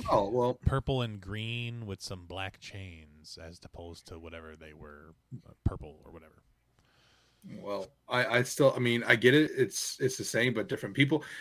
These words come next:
Speaker 1: people that play the game are gonna know the difference. They're gonna be like, "Oh, you got that in game." You, you, you know, they're gonna know someone that has one that's a legendary Sea Dog that got it and played it in an arena. In my opinion, I mean, it's crazy how you can kinda point some of that stuff out and, and realize it.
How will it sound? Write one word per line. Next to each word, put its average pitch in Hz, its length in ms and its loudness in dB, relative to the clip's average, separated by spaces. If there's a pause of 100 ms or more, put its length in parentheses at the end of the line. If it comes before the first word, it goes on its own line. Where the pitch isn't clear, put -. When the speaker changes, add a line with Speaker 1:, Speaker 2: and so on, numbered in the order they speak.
(120)
Speaker 1:
people 208 180 6
that 151 160 10
play 147 180 8
the 139 120 6
game 117 260 4
are 110 60 2
gonna 101 160 2
know 104 240 2
the 101 60 -2
difference. 95 440 -4
They're 113 80 -2
gonna 104 80 -2
be 107 60 0
like, 107 160 0
"Oh, 113 220 4
you 107 120 -2
got 107 240 2
that 104 220 2
in 113 180 0
game." 101 240 -2
You, 101 220 -4
you, 117 180 -2 (240)
you 107 80 -10
know, 104 80 -4
they're 117 100 6
gonna 139 140 4
know 123 240 4
someone 117 240 0
that 110 180 -2
has 113 200 0
one 104 200 -2
that's 101 280 -2
a 98 320 -2 (280)
legendary 110 460 0
Sea - 180 -6
Dog 98 280 -4
that 98 140 -8
got 95 200 -4
it - 240 -8
and 107 140 -12
played 117 180 0
it 104 60 0
in 98 80 -4
an 95 40 -8
arena. 95 260 -4 (120)
In 117 40 -14
my 123 120 8
opinion, 98 400 0 (720)
I - 20 -10
mean, 107 120 -2
it's 107 160 -2
crazy 113 260 6
how 107 60 6
you 107 100 2
can 110 140 -8
kinda 104 180 -6
point 110 260 -8
some 113 140 -6
of 101 60 -4
that 95 100 -8
stuff 104 300 -4
out 98 300 -2
and, 95 260 -12 (720)
and 101 120 -6
realize 95 460 4
it. 92 160 -10